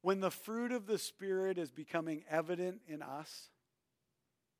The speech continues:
when the person of Jesus Christ is being lived out in me,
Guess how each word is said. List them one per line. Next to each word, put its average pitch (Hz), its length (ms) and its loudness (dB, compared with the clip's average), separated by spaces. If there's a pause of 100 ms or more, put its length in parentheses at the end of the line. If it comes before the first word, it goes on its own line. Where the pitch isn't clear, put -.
(2250)
when 208 220 8
the 202 100 8
person 240 840 2
of 180 260 -2
Jesus 202 560 0
Christ 202 600 4
is 147 180 -8
being 170 400 -2
lived 180 340 2
out 180 340 6
in 147 240 -6
me, 151 340 -6